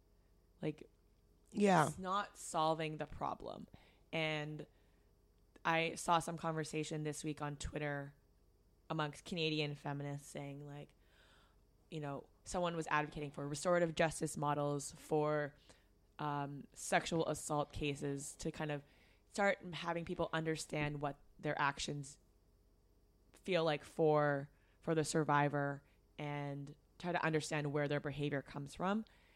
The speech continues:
Speaker 1: And some people were like, "No, like, they just need to go to prison."
Speaker 2: I will say that I will, I will even add in this, that we are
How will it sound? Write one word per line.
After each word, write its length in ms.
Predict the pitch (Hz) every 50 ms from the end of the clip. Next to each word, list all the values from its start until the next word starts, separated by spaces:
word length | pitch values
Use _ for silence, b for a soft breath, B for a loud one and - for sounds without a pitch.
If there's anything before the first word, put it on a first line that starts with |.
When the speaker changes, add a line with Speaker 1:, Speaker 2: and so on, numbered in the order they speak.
| b b _ _ -
Speaker 1:
And 580 | 160 151 147 147 147 147 147 147 151 151 143 - - _ _ _ _ _ _ _ _ _ _ _ _ _ _ _ -
some 280 | - - 180 165 165
people 340 | 160 170 170 - 156 156 151 147
were 80 | 151
like, 280 | 151 151 143 139 - -
"No, 320 | 156 156 160 135 - -
like, 260 | - 143 143 139 147
they 100 | 147 156
just 180 | 147 151 147 -
need 80 | - 139
to 60 | -
go 120 | - 139
to 60 | -
prison." 460 | - - - - 95 - - - - - _ _ _ _ _ _ _ _ _ _ - B B B B B B B B B B B B B B B B B _ _ _ _ _ _ _ _ _ _ -
Speaker 2:
I 280 | - 269 294 302 311 320
will 200 | 330 339 339 320
say 460 | - - - 254 233 226 220 226 233
that 280 | 202 185 202 185 185 - _ _ _ - -
I 220 | - - 214 233
will, 320 | 247 247 254 247 247 262 -
I 140 | - 190 196
will 160 | 202 208 208
even 260 | 208 202 185 190 180 -
add 220 | - 165 160 160 156
in 200 | 156 151 147 143
this, 440 | 147 151 - - - - - - -
that 280 | - 151 156 147 - - - - -
we 220 | 180 180 180 175 170
are 340 | 165 165 165 160 156 151